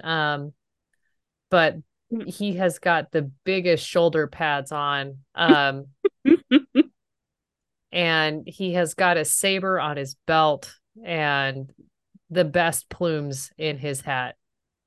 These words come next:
Speaker 2: And in this photo, it's not a beaver hat, it's a top hat. <laughs>
Speaker 1: Yeah, you know, and exactly, yeah.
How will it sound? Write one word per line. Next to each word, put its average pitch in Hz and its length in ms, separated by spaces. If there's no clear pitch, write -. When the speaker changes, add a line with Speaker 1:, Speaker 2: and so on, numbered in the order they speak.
Speaker 2:
And 262 200
in 262 220
this 269 220
photo, 233 360
it's 247 220
not 254 260
a 226 60
beaver 214 420
hat, 185 360
it's 196 240
a 180 80
top 302 320
hat. 160 260
<laughs> - 60
Speaker 1:
Yeah, 262 180
you 269 220
know, 262 320
and 226 260
exactly, 156 800
yeah. 151 380